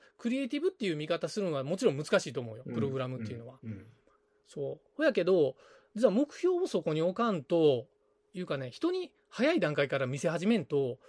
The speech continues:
Speaker 1: 多分ね、挫折しやすいんじゃないかな、いうんが、
Speaker 2: うん。
Speaker 1: 俺が思っとる、この基本の他人に見せるっていう、
Speaker 2: うん。
Speaker 1: この条件かな。うん。
Speaker 2: その挫折するっていうのは、
Speaker 1: うん。
Speaker 2: あ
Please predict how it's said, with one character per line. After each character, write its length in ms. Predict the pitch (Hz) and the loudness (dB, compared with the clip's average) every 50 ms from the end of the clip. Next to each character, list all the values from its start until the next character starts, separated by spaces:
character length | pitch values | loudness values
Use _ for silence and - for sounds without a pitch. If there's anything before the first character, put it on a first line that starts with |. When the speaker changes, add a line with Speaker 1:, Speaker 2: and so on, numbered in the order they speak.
| - - _ _ _ _ _ _ _ _ _ _ | -20 -20 _ _ _ _ _ _ _ _ _ _
Speaker 1:
多 160 | - - 180 | -10 -8 -6
分 160 | 165 165 147 | -4 -4 -2
ね、 100 | 139 135 | -2 -2
挫 280 | 123 123 131 127 - 151 | -2 -4 -6 -6 -8 -8
折 80 | - | -10
し 140 | - - - | -6 -2 -2
や 80 | 160 151 | -2 -2
す 100 | - 156 | -2 -6
い 40 | 139 | -2
ん 40 | |
じ 60 | 135 143 | 0 2
ゃ 20 | |
な 100 | 175 202 | 2 4
い 60 | 190 | 4
か 80 | 185 175 | 4 4
な、 140 | 208 254 240 | 4 4 4
い 60 | 185 | 2
う 40 | 151 | 0
ん 80 | 135 | 0
が、 280 | 131 143 147 143 123 117 | 0 0 0 0 0 -2
Speaker 2:
う 20 | 113 | -4
ん。 180 | 107 101 98 98 98 113 _ _ - | -8 -8 -12 -16 -18 -20 _ _ -10
Speaker 1:
俺 140 | 143 143 151 | -6 -4 -2
が 100 | 139 139 | 0 0
思 140 | 147 151 151 | 0 2 0
っ 40 | 127 | 2
と 100 | 147 135 | 2 0
る、 220 | 127 117 107 - _ _ _ _ _ _ _ _ _ _ | 0 0 -6 -8 _ _ _ _ _ _ _ _ _ _
こ 140 | - - 123 | -12 -10 -10
の 200 | 120 113 117 117 139 _ _ _ - | -8 -8 -10 -14 -18 _ _ _ -2
基 140 | - 190 | 0 2
本 460 | 180 196 202 185 180 175 170 180 180 170 | 4 6 6 4 4 2 0 -2 -2 0
の 320 | 156 151 147 143 139 - _ _ _ _ _ _ _ _ - - - - | 2 2 2 2 0 -2 _ _ _ _ _ _ _ _ -20 -20 -18 -8
他 120 | - 170 | -6 -4
人 160 | 165 170 165 | -4 -2 -2
に 80 | 170 170 | -2 -2
見 100 | 151 135 | -2 -2
せ 120 | - 156 | 0 2
る 80 | 160 226 | 2 2
っ 20 | 226 | 0
て 180 | - - 165 | 4 2 2
い 100 | 127 110 | 2 2
う、 180 | 104 104 127 - _ - | -4 -10 -14 -18 _ -12
Speaker 2:
う 60 | - | -12
ん。 220 | 107 101 95 98 104 - _ _ _ _ _ - | -10 -10 -10 -14 -18 -20 _ _ _ _ _ -20
Speaker 1:
こ 140 | _ - 151 | _ -8 -6
の 120 | 127 120 113 | -6 -6 -6
条 220 | 113 147 151 143 | -2 -2 -2 0
件 160 | - 160 135 | 0 -2 -4
か 120 | 117 - 107 | -4 -8 -12
な。 240 | 113 135 170 175 _ _ _ - | -12 -12 -12 -12 _ _ _ -12
う 40 | 139 | -10
ん。 480 | 123 123 120 120 117 113 110 110 110 113 | -10 -8 -8 -10 -10 -12 -12 -14 -14 -12
Speaker 2:
そ 80 | 127 | -10
の 140 | 123 123 123 - - - 117 113 | -10 -10 -10 -12 -14 -16 -12 -8
挫 400 | 113 - 127 - 165 156 - 165 | -6 -6 -4 -4 -4 -4 -4 -6
折 80 | 160 | -8
す 100 | - 220 | -6 -6
る 120 | 208 233 233 | -4 -4 -4
っ 80 | - - | -4 0
て 80 | - | 2
い 80 | 135 123 117 | 2 2 2
う 60 | 110 | -2
の 100 | 110 113 | -4 -2
は、 320 | 117 117 113 104 - - - _ _ _ _ _ _ _ _ _ _ _ - | -2 -2 -2 -2 -6 -8 -14 _ _ _ _ _ _ _ _ _ _ _ -8
Speaker 1:
う 60 | 180 | -6
ん。 480 | 165 160 147 135 123 113 110 120 131 131 _ _ _ - | -4 -4 -4 -4 -6 -8 -10 -12 -16 -20 _ _ _ -16
Speaker 2:
あ 40 | - | -12